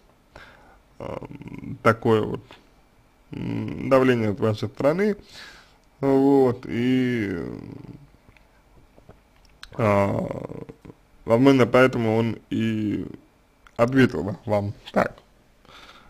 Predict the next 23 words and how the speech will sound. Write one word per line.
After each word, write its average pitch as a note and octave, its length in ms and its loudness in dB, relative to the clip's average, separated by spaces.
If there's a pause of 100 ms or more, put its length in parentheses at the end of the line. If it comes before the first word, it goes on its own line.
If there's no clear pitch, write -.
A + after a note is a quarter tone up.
(260)
Вот. - 300 -8 (1000)
То F#3+ 120 -2
есть, G#2+ 180 -4
ну, C3 160 6
знаете, A#2+ 500 4 (1000)
мужчина, A2+ 500 0
по G#2+ 160 -2
сути, A2 240 -6
признался A2 560 2
в G#2 40 -12
том, G#2+ 260 -2
что - 180 -4
он, A2+ 200 -2 (380)
он A#2+ 140 2
вас A2+ 180 4
использует, C3+ 640 2
что - 140 -6
ему G#2+ 160 -2
просто - 340 -6
удобно A2+ 400 -2
с - 40 -14
вами, G#2 240 -4
но G#2+ 300 -4